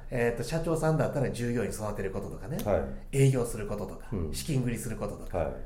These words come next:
Speaker 1: まあ、いろんな仕事ってこう、答えたくさんあるんです。
Speaker 2: はいはいはい。
Speaker 1: で、実は、まあ、コンサル的に言いますと、
Speaker 2: はい。
Speaker 1: この仕事っていう言葉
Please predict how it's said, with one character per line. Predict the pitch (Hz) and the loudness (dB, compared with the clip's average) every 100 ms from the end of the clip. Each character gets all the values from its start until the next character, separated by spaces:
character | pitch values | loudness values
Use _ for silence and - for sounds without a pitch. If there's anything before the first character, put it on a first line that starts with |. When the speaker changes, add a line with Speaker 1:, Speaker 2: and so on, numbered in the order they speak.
| - - | -8 -2
Speaker 1:
ま | 180 | 2
あ、 | |
い | 208 | 8
ろ | 233 | 8
ん | |
な | 175 | 6
仕 | 135 | 0
事 | 160 - 120 | 0 2 0
っ | |
て | 123 | 0
こ | - 95 | -4 -6
う、 | - | -2
答 | 139 170 | 2 2
え | |
た | - - | 2 0
く | |
さ | - 107 | 0 -2
ん | - - - - | -2 -12 -12 2
あ | 104 | 6
る | 80 | 6
ん | |
で | 73 | 4
す。 | 160 | 0
Speaker 2:
は | |
い | - | 0
は | 82 | -2
い | |
は | 67 | -4
い。 | - - - - 208 | -6 -10 -10 -6 0
Speaker 1:
で、 | 220 208 | 2 2
実 | 285 - | 0 2
は、 | 139 151 117 - - - | 4 6 4 2 -6 -4
ま | 165 | -2
あ、 | |
コ | 185 | 2
ン | 202 | 2
サ | 202 | 2
ル | 202 | 0
的 | 202 202 | 0 -2
に | 208 214 202 - | -2 -2 -2 -2
言 | 208 | -2
い | 226 | 2
ま | 220 | 2
す | 214 - | 0 2
と、 | 233 | 4
Speaker 2:
は | 165 92 | 6 4
い。 | 69 - - - - | 0 -6 -12 -14 0
Speaker 1:
こ | 196 | 4
の | 196 196 - - - - | 6 6 2 -8 -10 -10
仕 | - 247 | -2 2
事 | 247 247 247 | 2 2 0
っ | |
て | 151 | 0
い | 117 | 0
う | |
言 | 147 | 0
葉 | - | -2